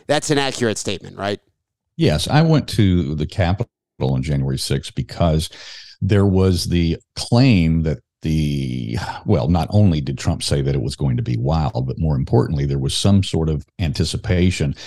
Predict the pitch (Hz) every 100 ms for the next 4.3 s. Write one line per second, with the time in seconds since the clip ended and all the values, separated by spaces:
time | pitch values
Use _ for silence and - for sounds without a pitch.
0 | - - 78 80 78 78 87 78 76 -
1 | 90 95 80 78 78 76 80 101 98 98
2 | 98 90 104 98 90 90 90 85 71 69
3 | 76 76 78 76 73 76 80 71 82 78
4 | 76 78 73